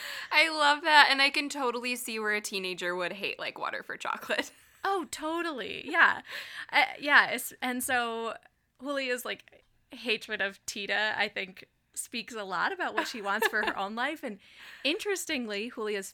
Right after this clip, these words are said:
Speaker 2: favorite book that she's read over and over is The Awakening by Kate Chopin.
Speaker 1: Oh.
Speaker 2: Yes. And so I think that says a lot about her character and her, her fear of being asked to, like, relinquish her individuality for her family.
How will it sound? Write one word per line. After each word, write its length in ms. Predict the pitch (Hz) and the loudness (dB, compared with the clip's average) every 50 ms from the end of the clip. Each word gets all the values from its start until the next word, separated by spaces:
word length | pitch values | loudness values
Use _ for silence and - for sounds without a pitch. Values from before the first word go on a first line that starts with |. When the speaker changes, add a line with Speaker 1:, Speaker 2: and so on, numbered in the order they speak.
| _ | _
Speaker 2:
favorite 420 | _ - 240 226 262 285 294 254 247 | _ -4 -2 -2 -2 -2 -4 -4 -4
book 160 | - 208 202 | -4 -6 -6
that 140 | - 196 - | -8 -10 -8
she's 160 | - 208 190 | -10 -8 -6
read 180 | 196 190 190 - - | -6 -6 -6 -4 -4
over 240 | 185 190 175 185 196 | -4 -4 -2 -2 -2
and 140 | 185 175 | -2 -2
over 280 | - 185 196 190 208 190 | -2 -4 -2 -2 -2 -4
is 180 | - 190 170 165 | -4 -4 -10 -10
The 180 | - 185 170 | -8 -6 -6
Awakening 680 | 165 170 175 185 240 - - - - - - - - - _ _ _ _ _ _ _ _ | -6 -4 -4 -4 -4 -4 -10 -12 -12 -14 -16 -16 -20 -20 _ _ _ _ _ _ _ _
by 140 | - 196 190 | -8 -8 -8
Kate 280 | - - 208 - - | -8 -10 -12 -12 -10
Chopin. 440 | - - 226 247 285 - - - - - 73 - - 226 | -10 -8 -6 -8 -8 -8 -10 -10 -8 -4 -4 -4 -6 -6
Speaker 1:
Oh. 760 | 226 233 233 247 240 240 233 226 220 214 208 202 196 202 202 | -10 -12 -12 -14 -14 -14 -14 -14 -14 -16 -16 -16 -16 -12 -8
Speaker 2:
Yes. 460 | 220 247 285 262 - - 226 - - | -6 -2 0 0 0 -2 -4 -8 -8
And 180 | - 226 233 | -8 -8 -4
so 80 | - 247 | -2 -2
I 80 | 240 233 | -2 -2
think 160 | 226 254 254 | -2 -4 -4
that 160 | 247 - - | -4 -4 -4
says 160 | - 220 202 | -6 -6 -6
a 60 | 196 | -6
lot 200 | 185 185 185 190 | -2 0 0 0
about 260 | 185 180 175 170 - - | 2 2 0 0 0 -2
her 100 | 208 202 | -8 -12
character 460 | - - 330 320 320 311 - 311 294 | -8 -4 -2 -2 -2 -4 -6 -8 -8
and 100 | 254 233 | -4 -4
her, 160 | 208 185 - | -4 -4 -4
her 160 | - 208 208 190 | -4 -6 -6 -6
fear 680 | - - - - 208 208 208 214 208 208 214 214 - - | -6 -10 -14 -8 -6 -4 -2 0 0 0 -2 -2 -4 -2
of 280 | 196 190 180 175 170 _ | -2 -2 -2 -2 -4 _
being 220 | 190 190 180 180 | -10 -10 -10 -4
asked 320 | - 180 165 180 185 - - | -2 0 0 0 -2 -6 -10
to, 120 | 214 196 | -10 -10
like, 220 | 170 165 165 - - | -10 -10 -12 -12 -14
relinquish 540 | - 185 196 190 226 262 269 285 277 254 - | -10 -8 -6 -4 -4 -4 -2 -4 -6 -6 -6
her 240 | - 220 208 202 202 | -6 -4 -4 -4 -4
individuality 960 | - - 202 202 190 180 185 165 175 170 175 175 170 170 170 170 170 160 165 | -4 -6 -8 -8 -8 -8 -10 -10 -8 -4 0 0 0 0 -2 -6 -8 -10 -12
for 400 | - - 165 156 156 156 - - _ _ _ _ _ _ _ _ | -12 -12 -10 -10 -8 -10 -12 -14 _ _ _ _ _ _ _ _
her 140 | - 190 180 | -10 -10 -10
family. 600 | - - 80 - - - - - - - 220 | -8 -8 -8 -8 -10 -12 -14 -16 -16 -16 -18